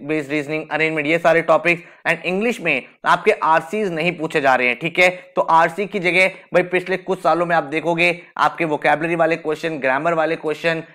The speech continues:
ये ज्यादा क्वेश्चंस आपकी डोमिनेंस है, ठीक है? तो ये आपका स्नैप का सिलेबस है। However, अगर हम बात करें कि इन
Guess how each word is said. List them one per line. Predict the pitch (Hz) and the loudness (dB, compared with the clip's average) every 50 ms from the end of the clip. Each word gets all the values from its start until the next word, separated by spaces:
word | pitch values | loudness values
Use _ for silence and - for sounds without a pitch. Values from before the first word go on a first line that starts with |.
| - - | -14 -6
ये | 170 208 226 | 2 2 4
ज्यादा | 190 185 160 151 160 | 4 4 4 2 0
क्वेश्चंस | - - 143 143 143 - 143 131 | -2 -2 -6 -8 -6 -6 -6 -4
आपकी | 135 127 - - 220 | -4 -4 0 0 0
डोमिनेंस | 185 156 139 127 123 127 123 120 117 - 131 | 2 4 2 2 2 -2 -6 -6 -6 -6 -6
है, | 123 | -6
ठीक | - 170 151 - | -4 -4 -2 2
है? | 175 165 170 170 - - _ - | 2 2 2 0 -8 -18 _ -4
तो | 202 | 2
ये | 220 233 | 4 6
आपका | 214 190 - - 190 185 | 6 6 4 2 -2 -2
स्नैप | 185 - 165 156 156 156 165 | -2 -2 -4 -4 -4 -2 -4
का | 165 | -4
सिलेबस | 160 - 143 131 131 135 - 151 | -4 -4 -6 -4 -4 -4 -2 -2
है। | 139 - | -4 2
However, | - 190 233 233 202 180 165 156 156 156 - - - - | 4 6 8 8 8 8 6 6 4 2 -4 -16 -6 -2
अगर | 165 175 190 196 | -2 0 2 2
हम | 190 180 | 2 2
बात | 156 139 147 156 170 175 - | 2 2 4 4 4 2 0
करें | 196 185 185 | -4 -2 -2
कि | 170 190 | -2 -2
इन | 190 | -4